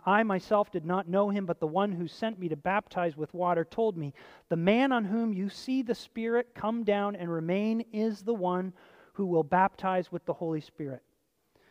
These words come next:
I have seen and I testify that this is God's chosen one." Now,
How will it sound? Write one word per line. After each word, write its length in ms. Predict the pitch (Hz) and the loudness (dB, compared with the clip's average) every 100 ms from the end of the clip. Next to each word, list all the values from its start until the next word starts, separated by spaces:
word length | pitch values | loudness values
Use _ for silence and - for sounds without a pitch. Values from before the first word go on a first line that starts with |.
| _ - _ _ - | _ -20 _ _ 4
I 180 | 202 220 | 6 6
have 160 | 214 | 4
seen 360 | - - 247 247 | -2 -4 -2 0
and 100 | 196 | -2
I 80 | 175 | -2
testify 540 | 202 180 196 - 180 | -4 -6 -4 2 4
that 180 | 170 151 | 2 0
this 180 | 185 190 | -6 -6
is 120 | 135 | -8
God's 440 | - 170 170 147 | -2 2 2 0
chosen 460 | - 180 160 147 135 | -8 -4 -4 -4 -8
one." 220 | 127 123 - | -10 -10 -4
Now, 280 | 185 190 | 0 0